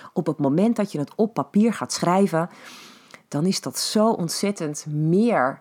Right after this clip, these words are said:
van waarde dan dat je het alleen maar in je hoofd doet. Dus ik raad het je echt even aan. Pak even een, eh, een blad papier. En trek op dat blad even een verticale streep, zodat je het papier in twee helften verdeelt.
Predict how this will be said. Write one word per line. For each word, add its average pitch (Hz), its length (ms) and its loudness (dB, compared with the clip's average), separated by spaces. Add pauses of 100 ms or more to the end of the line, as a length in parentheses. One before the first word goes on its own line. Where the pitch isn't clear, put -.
(120)
van 151 280 -2
waarde 160 420 0
dan 151 140 0
dat 170 140 0
je 170 60 0
het 160 100 -4
alleen 151 160 2
maar 135 100 -2
in 131 60 0
je 127 80 0
hoofd 175 300 2
doet. 254 160 0
Dus 190 200 -4
ik - 280 -4 (100)
raad 196 280 2
het 175 100 -12
je - 60 -4
echt 185 140 -2
even 165 180 0
aan. 127 140 2
Pak 226 160 2
even 202 240 2
een, 160 180 2
eh, 143 160 2
een 135 160 0
blad 190 220 2
papier. 226 420 0 (1160)
En 185 220 2
trek 285 280 0
op 208 140 2
dat 175 180 0
blad 220 240 4
even 196 220 2
een 190 80 2
verticale 185 580 0
streep, 131 380 0
zodat 165 240 2
je 190 60 2
het 180 100 0
papier 226 320 2
in 175 60 2
twee 214 220 2
helften 127 340 2
verdeelt. 85 520 -10